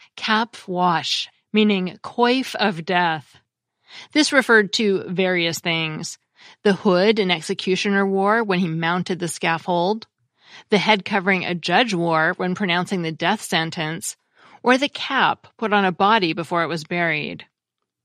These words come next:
It was also connected to a gruesome form of torture known as a pitch cap, in which a hat filled with boiling tar was placed on someone's head. This cruel technique was used by the English military during the Irish Rebellion of seventeen ninety-eight.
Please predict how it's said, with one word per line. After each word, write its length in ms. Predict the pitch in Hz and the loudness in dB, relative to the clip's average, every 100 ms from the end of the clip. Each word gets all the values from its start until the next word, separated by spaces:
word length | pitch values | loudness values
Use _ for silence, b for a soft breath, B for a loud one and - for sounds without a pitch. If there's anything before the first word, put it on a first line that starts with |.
| _ B 233 | _ B -4
It 80 | 240 | 0
was 160 | 254 - | 2 2
also 360 | 240 311 349 | 2 2 0
connected 420 | - 214 175 185 170 | 2 2 2 0 -2
to 120 | 185 | -2
a 40 | |
gruesome 680 | 180 180 175 233 254 240 214 | -2 -6 0 0 0 0 0
form 280 | 202 185 180 | 2 0 0
of 180 | 160 - | -4 -8
torture 640 | - 311 320 - 180 165 | -2 -2 0 2 2 2
known 220 | 180 185 | 0 0
as 80 | 185 | -2
a 80 | 180 | -4
pitch 420 | - 285 - - | -6 -8 -6 -8
cap, 440 | - 170 151 - B B B B | -2 0 -2 -4 B B B B
in 120 | 220 | 2
which 100 | 226 | 4
a 80 | 208 | 2
hat 380 | - 220 247 - | 0 0 0 0
filled 200 | 220 180 | 0 0
with 200 | 156 - | -2 -2
boiling 380 | 196 220 226 | 0 0 -2
tar 580 | 196 - - 185 214 170 | -4 -8 -2 4 4 4
was 200 | 160 160 | 0 -6
placed 320 | - 202 208 | -2 0 2
on 120 | 208 185 | 2 0
someone's 320 | 190 170 165 | 0 -2 -4
head. 560 | - 185 165 - 180 - _ _ _ _ B B B | -2 0 0 -4 -10 -18 _ _ _ _ B B B
This 240 | 233 - | 2 2
cruel 380 | - - 247 294 | -2 0 2 2
technique 500 | - 240 196 190 208 | 2 0 2 0 2
was 180 | 190 151 | 0 2
used 200 | 190 208 | 0 2
by 100 | 190 | 2
the 120 | 175 | 0
English 420 | 165 190 190 - | 0 0 0 0
military 560 | 180 190 208 - 165 165 | 0 2 0 -2 -2 -2
during 240 | 170 170 | -2 -4
the 120 | 165 - | -4 -4
Irish 400 | 170 202 208 - | -2 0 0 0
Rebellion 640 | 170 160 165 196 175 160 | -4 -2 -2 0 -2 -4
of 100 | 151 | -8
seventeen 560 | - 175 202 208 214 185 | -2 0 2 2 0 -2
ninety-eight. 840 | 165 170 170 - 175 156 110 - | -2 -2 -4 -6 -6 -6 -10 -16